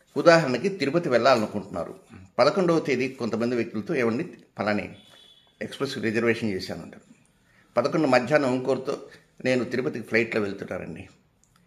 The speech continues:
అదే పదకొండు రా-, రాత్రి ఇంకో వ్యక్తితో, "తిరుపతికి వెళ్ళాలనుకున్నా కానీ రిజర్వేషన్ దొరకలేదండి" అని. పన్నెండవ తేదీ ఇంకో, ఇంకో రకంగా. అది చెప్పాల్సినంత అవసరం అంటూ ఏమీ లేదు. నేను just ఎగ్జాంపుల్గా చెబుతున్న విషయం. కనుక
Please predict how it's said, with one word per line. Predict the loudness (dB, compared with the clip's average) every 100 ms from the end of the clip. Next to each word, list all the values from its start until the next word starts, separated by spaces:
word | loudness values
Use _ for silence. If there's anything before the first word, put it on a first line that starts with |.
| _ _ _
అదే | -4 -2
పదకొండు | 2 0 2 0
రా-, | 4 4 2
రాత్రి | 2 0 0 -2
ఇంకో | 0
వ్యక్తితో, | 2 0 -4 -4 -2 -6 -20 _ _ -8
"తిరుపతికి | -6 -2 -4 -2
వెళ్ళాలనుకున్నా | -2 2 4 4 2 -2 -4
కానీ | -4 -2 -4 -4 -6 -6
రిజర్వేషన్ | -2 0 0 0 -2
దొరకలేదండి" | -2 -2 0 -2 -2 -6
అని. | -8 -14 -18 _ _ _ _ _ _ _ 4
పన్నెండవ | 6 4 2
తేదీ | 0
ఇంకో, | 0 0 -2
ఇంకో | -2 0 2
రకంగా. | 2 -2 -6 -8 -12 -20 _ _ -16
అది | -6 -4
చెప్పాల్సినంత | -2 -4 -4 -2
అవసరం | -2 -2 -6
అంటూ | -6 -4
ఏమీ | -2 0 0
లేదు. | 2 0 0 -10 -20 _ _ _ -12
నేను | -10
just | -8 -10 -10
ఎగ్జాంపుల్గా | -12 -2 0 0 -2 -2
చెబుతున్న | -2 -2 -4
విషయం. | -6 -8 -8 -10 -20 _ _ _ _ _
కనుక | -4 -2 2 4 4